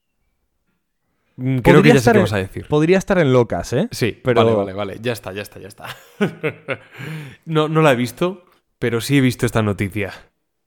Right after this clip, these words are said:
Speaker 2: Vale, yo ta-, yo tampoco la he visto, ¿vale? Pero, bueno, fue un fracaso en taquilla, ¿vale? Y, de hecho, se ha reestrenado en salas de cine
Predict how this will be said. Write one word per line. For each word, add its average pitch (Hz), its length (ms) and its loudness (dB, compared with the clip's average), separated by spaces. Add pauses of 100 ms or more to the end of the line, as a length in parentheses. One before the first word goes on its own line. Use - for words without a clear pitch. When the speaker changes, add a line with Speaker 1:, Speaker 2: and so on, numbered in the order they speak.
(880)
Speaker 2:
Vale, 98 260 -4
yo 110 100 -4
ta-, 127 160 -6
yo 123 160 0
tampoco 120 400 0
la 101 120 0
he - 20 -2
visto, 123 500 -6 (1160)
¿vale? 95 320 -10 (1080)
Pero, 170 320 6
bueno, 143 280 4
fue 127 460 0
un 127 120 0
fracaso 123 400 -2
en 123 80 -4
taquilla, 175 580 -2 (200)
¿vale? 107 320 -6 (800)
Y, 143 120 -6
de 123 120 0
hecho, 151 440 -4 (1600)
se 127 240 0
ha 127 60 4
reestrenado 139 840 2
en 110 80 -2
salas 127 380 -2
de 104 100 -8
cine 117 380 -4